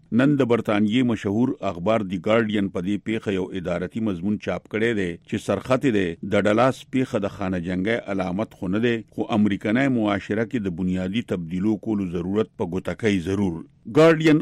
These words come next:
اخبار د خپل مضمون په شروع کې لیکلي دي چې په تیرو دریو نیمو کالو کې امریکا کې د ټوپک د لاسه یو زر کسان وژلي شوي دي. دا ټول واقعیت داسې و چې امریکنیانو ترې نه ځان ساتلی شو،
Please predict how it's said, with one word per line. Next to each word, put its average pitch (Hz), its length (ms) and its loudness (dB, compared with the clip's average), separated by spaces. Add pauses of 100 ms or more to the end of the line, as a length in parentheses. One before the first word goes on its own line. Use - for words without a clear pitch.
(120)
اخبار 127 380 4
د 131 100 2
خپل 120 240 0
مضمون 117 400 0
په 120 160 -4
شروع 123 260 4
کې 113 240 -4
لیکلي 113 320 0
دي 123 140 2
چې - 280 -6
په 107 160 0
تیرو 151 300 6
دریو 104 260 2
نیمو 147 240 6
کالو 127 300 4
کې 110 160 0
امریکا 95 320 -2
کې 110 200 -2
د 101 120 -2
ټوپک 101 400 -4
د 98 100 -2
لاسه 110 540 -2
یو 120 80 6 (160)
زر 104 100 2 (120)
کسان 95 360 -2
وژلي 90 300 -4 (100)
شوي 123 260 2
دي. 123 80 4 (300)
دا 95 80 0 (140)
ټول 104 220 0
واقعیت 95 500 -2
داسې 98 260 -4
و 113 160 0
چې - 200 -2
امریکنیانو 101 640 -2
ترې 98 140 -6
نه 87 140 -6
ځان 104 260 0
ساتلی 120 420 -2 (100)
شو، 117 140 -2